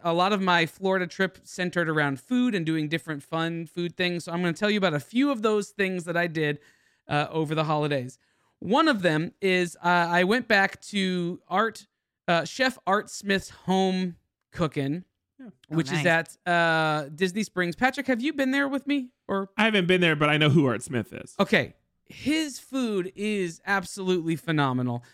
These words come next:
Speaker 1: It's just
Speaker 3: Oh,
Speaker 1: like
Speaker 3: that's
Speaker 1: good old,
Speaker 3: awesome.
Speaker 1: like, like down home, you know, Southern cooking, but, like,
Speaker 3: Mm-hmm.
Speaker 1: elevated. Um,
Speaker 3: Didn't he
Speaker 1: it's
Speaker 3: used to cook for the president,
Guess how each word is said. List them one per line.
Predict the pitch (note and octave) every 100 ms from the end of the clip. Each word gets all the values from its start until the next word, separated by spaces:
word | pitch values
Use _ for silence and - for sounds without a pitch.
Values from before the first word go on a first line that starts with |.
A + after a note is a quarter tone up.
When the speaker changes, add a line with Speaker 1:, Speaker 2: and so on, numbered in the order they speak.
| _
Speaker 1:
It's | - -
just | C#4+ B3+
Speaker 3:
Oh, |
Speaker 1:
like | C4 F3+
Speaker 3:
that's | D#3+
Speaker 1:
good | G#3
old, | G#3 G#3
Speaker 3:
awesome. | G3+
Speaker 1:
like, | F#3+ F3 G3
like | D3+ - C#3+
down | F#3+ F3+ F#3
home, | E3 F#3+ F3+ F3 E3+ E3 D#3+ D3+ _
you | F3+
know, | E3
Southern | D3 - F#3+ F#3+ F#3 F3+ E3+ E3 _
cooking, | G3+ F#3+ G#3+ G3+
but, | D#3+ F#3
like, | E3 E3 E3+
Speaker 3:
Mm-hmm. | F3 -
Speaker 1:
elevated. | E3+ F#3 F#3+ G3+ G#3 G#3 - _ _ _ -
Um, | E3+ D#3+ D3 C#3+ C#3+
Speaker 3:
Didn't | G#4+
he | G3
Speaker 1:
it's | -
Speaker 3:
used | -
to | -
cook | C#4 -
for | C4
the | A3
president, | G#3+ F#3 F#3+ G#3 G3+